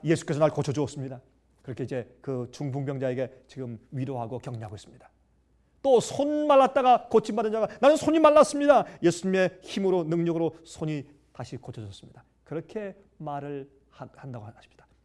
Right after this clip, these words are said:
그때 갑자기 옆에서 한 사람이 말합니다. "안녕하시오.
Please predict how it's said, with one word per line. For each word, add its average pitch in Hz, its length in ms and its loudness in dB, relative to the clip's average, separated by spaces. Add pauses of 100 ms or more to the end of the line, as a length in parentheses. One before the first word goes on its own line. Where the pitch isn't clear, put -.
(100)
그때 156 500 0
갑자기 143 320 -8
옆에서 131 280 -10
한 120 100 -8
사람이 113 120 -12
말합니다. 104 260 -12 (160)
"안녕하시오. 185 800 4